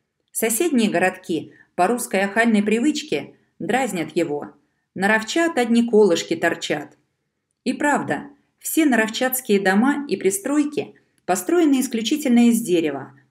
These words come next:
без малейшего намека на камень. Река Безымянка протекает от города за версту.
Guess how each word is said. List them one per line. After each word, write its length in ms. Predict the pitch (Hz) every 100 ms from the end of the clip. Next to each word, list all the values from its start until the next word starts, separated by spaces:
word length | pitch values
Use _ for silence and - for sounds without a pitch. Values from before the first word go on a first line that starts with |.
| _
без 160 | 160 190
малейшего 500 | 196 254 339 - 190
намека 400 | 190 196 233 220
на 140 | 190
камень. 500 | 196 175 160 143 - - _ _ _ _ _ _ _ _
Река 320 | 196 202 226
Безымянка 800 | 208 196 208 233 285 285 151 - _ _
протекает 580 | - 196 226 320 311 247
от 160 | 202 -
города 340 | 254 233 180
за 120 | 175
версту. 640 | 180 180 - - 151 131